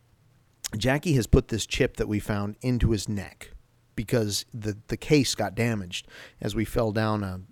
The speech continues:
a duct or off the roof. We fell off the roof into, like, a, a boiler building. And so he puts this thing into his neck.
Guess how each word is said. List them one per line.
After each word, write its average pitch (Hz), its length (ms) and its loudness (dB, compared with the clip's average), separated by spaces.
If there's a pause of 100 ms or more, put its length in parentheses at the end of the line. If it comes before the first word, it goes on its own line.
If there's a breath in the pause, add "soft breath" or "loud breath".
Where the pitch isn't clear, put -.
a 110 80 -6
duct 101 540 -6 (100)
or 110 160 -4
off 127 200 -2
the 110 80 -2
roof. 113 280 -2
We 113 60 0
fell 190 180 0
off 180 140 -2
the 117 100 -2
roof 110 300 0
into, 113 160 -2
like, 104 160 -4
a, 95 80 -8 (640 loud breath)
a - 60 -8
boiler 107 540 6
building. 98 460 -2 (540 loud breath)
And 117 840 0 (340)
so - 100 -14
he - 60 0
puts - 220 10
this 151 100 -2
thing 165 160 2
into 151 120 2
his 127 140 0
neck. 139 340 -4